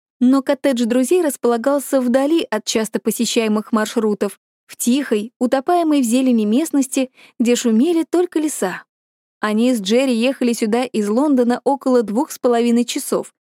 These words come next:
и хотя за рулем был Шарп, Кейт все равно немного вымоталась. Она не привыкла к долгим поездкам на машине. В детстве ее семья почти не покидала родной район,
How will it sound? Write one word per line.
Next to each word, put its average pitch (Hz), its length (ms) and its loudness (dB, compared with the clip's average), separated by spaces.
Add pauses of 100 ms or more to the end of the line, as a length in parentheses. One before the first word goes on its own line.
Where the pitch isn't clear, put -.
(100)
и 339 60 -2
хотя 359 340 0
за 294 140 0
рулем 302 340 0
был 262 180 2
Шарп, 349 440 -2 (280)
Кейт 320 240 0
все - 180 -2
равно 226 260 0
немного 208 380 0
вымоталась. 208 680 -2 (480)
Она 381 200 0
не 359 120 0
привыкла 330 480 0
к 208 100 -4
долгим 220 380 0
поездкам 226 560 -2
на 226 80 2
машине. 220 560 -4 (320)
В 220 120 0
детстве 233 420 0
ее 214 160 0
семья 226 380 0
почти 214 380 -4
не 226 140 2
покидала 202 560 -2
родной 196 280 -2
район, 254 380 0